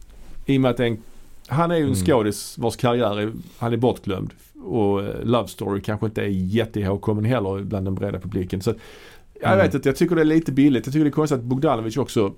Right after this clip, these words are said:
Speaker 1: refererar till en annan f-, någon annans film sådär
Speaker 2: Mm.
Speaker 1: liksom. Jag
Speaker 2: Mm.
Speaker 1: vet inte.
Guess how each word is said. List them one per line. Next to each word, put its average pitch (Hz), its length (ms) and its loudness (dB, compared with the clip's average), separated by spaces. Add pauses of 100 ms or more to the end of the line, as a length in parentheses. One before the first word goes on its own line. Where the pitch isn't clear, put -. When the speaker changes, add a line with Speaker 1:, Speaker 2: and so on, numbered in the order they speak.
Speaker 1:
refererar 123 400 2
till 117 200 -2
en 113 60 0
annan 113 180 0
f-, - 280 -12
någon 131 300 2
annans 131 340 0
film 95 340 0
sådär 165 220 -4
Speaker 2:
Mm. 104 200 0
Speaker 1:
liksom. 98 180 -6 (280)
Jag 127 180 2
Speaker 2:
Mm. 139 40 6
Speaker 1:
vet 135 100 4 (120)
inte. - 120 -12